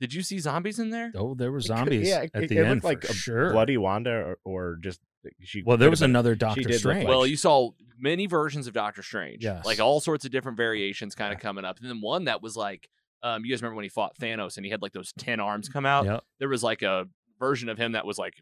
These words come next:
Speaker 1: very, very old, almost
Speaker 2: Yeah.
Speaker 1: zombie looking,
Speaker 2: Right,
Speaker 1: but with the
Speaker 2: zombies.
Speaker 1: arms.
Speaker 2: Uh, yeah, it's gotta be zombies.
Speaker 1: I mean, what do you think this movie, like, Begins is gonna be like, "It's cracking. We gotta fix this thing." Where does this movie end?
Speaker 2: Oh, man.
Speaker 1: Like, we have no idea.
Speaker 2: I can't wait.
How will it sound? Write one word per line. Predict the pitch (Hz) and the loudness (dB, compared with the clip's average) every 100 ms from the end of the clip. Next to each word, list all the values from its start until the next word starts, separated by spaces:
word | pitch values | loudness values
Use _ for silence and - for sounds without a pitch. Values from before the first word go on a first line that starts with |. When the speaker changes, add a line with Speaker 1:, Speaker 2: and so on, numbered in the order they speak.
| 101 101 | _ 0
Speaker 1:
very, | 143 156 127 | 2 2 2
very | 113 107 101 | 2 0 0
old, | 113 107 107 | 0 0 -2
almost | - 143 175 101 | 0 0 0 -2
Speaker 2:
Yeah. | 101 | -2
Speaker 1:
zombie | 120 131 107 | 0 0 -2
looking, | 104 98 110 104 | -4 -4 -4 -2
Speaker 2:
Right, | 101 95 90 | 0 -2 -2
Speaker 1:
but | 101 | -2
with | 101 | 0
the | 101 | 0
Speaker 2:
zombies. | 92 98 | 0 -4
Speaker 1:
arms. | 80 - 98 | -8 -10 -8
Speaker 2:
Uh, | |
yeah, | 98 104 95 | -4 -2 -4
it's | 85 | -4
gotta | 110 113 | -4 -4
be | 92 85 | -4 -10
zombies. | 98 92 78 76 _ _ _ _ _ _ - | -16 -20 -20 -20 _ _ _ _ _ _ -4
Speaker 1:
I | 156 | 2
mean, | 196 | 2
what | 190 254 | 4 4
do | |
you | 330 | 4
think | 247 202 | 0 0
this | 180 | 0
movie, | 165 151 120 107 - _ - | 2 0 -2 -6 -14 _ -6
like, | 123 - _ - | -6 -6 _ -10
Begins | 160 175 254 294 | -6 2 2 2
is | 208 | -2
gonna | 160 160 | -2 -2
be | 147 | -2
like, | 147 123 110 | -2 -4 -6
"It's | 131 | -10
cracking. | - - 113 113 107 92 | -8 -4 -2 -2 -4 -8
We | 104 | -4
gotta | 113 101 | -4 -6
fix | - 135 - | -8 -10 -8
this | 110 - | -10 -8
thing." | 95 95 | -10 -2
Where | 147 277 | 2 6
does | 392 | 6
this | 175 131 | 4 -4
movie | 135 107 - | -4 -4 -6
end? | 95 110 104 87 _ - | 0 2 2 -4 _ -14
Speaker 2:
Oh, | 98 80 73 | -12 -12 -14
man. | 95 98 82 | -10 -8 0
Speaker 1:
Like, | 202 190 | 0 0
we | 269 | 0
have | 202 | 2
no | 151 151 | 2 2
idea. | 135 117 117 - _ | 0 0 -4 -6 _
Speaker 2:
I | 90 92 | -14 -6
can't | 117 90 | -4 -4
wait. | 90 113 117 | -4 -6 -6